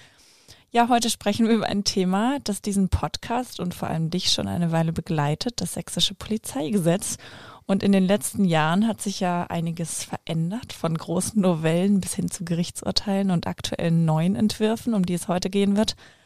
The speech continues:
Die künstliche Intelligenz, biometrische Suchmethoden und sonstige weitreichende Eingriffsbefugnisse werden wir auf jeden Fall diskutieren.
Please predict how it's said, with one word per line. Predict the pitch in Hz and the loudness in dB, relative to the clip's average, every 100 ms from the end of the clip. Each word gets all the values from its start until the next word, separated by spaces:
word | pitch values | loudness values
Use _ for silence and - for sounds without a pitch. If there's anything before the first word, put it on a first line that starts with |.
| _ _ _ _ - | _ _ _ _ -6
Die | |
künstliche | 196 226 214 - 190 190 | 2 4 4 2 2 2
Intelligenz, | 190 185 190 165 175 202 233 233 233 220 - | 2 0 -4 -2 0 2 4 4 2 0 -4
biometrische | 170 165 170 170 - 180 185 | -2 0 0 0 -2 -2 -2
Suchmethoden | 202 214 190 - 196 190 190 190 190 190 | 0 0 -2 -4 -6 -4 -2 -2 -2 -2
und | - 165 165 - - | -4 -2 -2 -4 -6
sonstige | - 175 - 202 196 | -2 -2 0 -2 0
weitreichende | 185 185 - 190 180 185 - | 0 0 0 0 2 0 2
Eingriffsbefugnisse | 170 190 208 208 - 202 - 202 202 190 214 226 - _ _ _ - | 2 2 2 -2 -2 -4 -4 -4 -4 2 2 0 -4 _ _ _ 0
werden | 175 190 196 | 4 6 4
wir | 175 | 2
auf | - | 0
jeden | 196 208 | 0 0
Fall | 190 | 0
diskutieren. | 175 - 160 - 180 190 226 | -2 -4 -4 -2 2 4 4